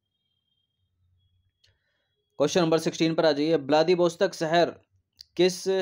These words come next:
देश में स्थित है? व्लादिवोस्तोक सिटी रूस में।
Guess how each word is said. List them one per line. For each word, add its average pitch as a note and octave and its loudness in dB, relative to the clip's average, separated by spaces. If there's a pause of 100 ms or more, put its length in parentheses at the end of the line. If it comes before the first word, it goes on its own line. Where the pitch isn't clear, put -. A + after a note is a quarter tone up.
(140)
देश D3+ 2
में E3+ -2
स्थित E3 -6
है? E3 -2
व्लादिवोस्तोक C#3 -4
सिटी C3+ -12 (960)
रूस D3+ -4
में। A#2 -8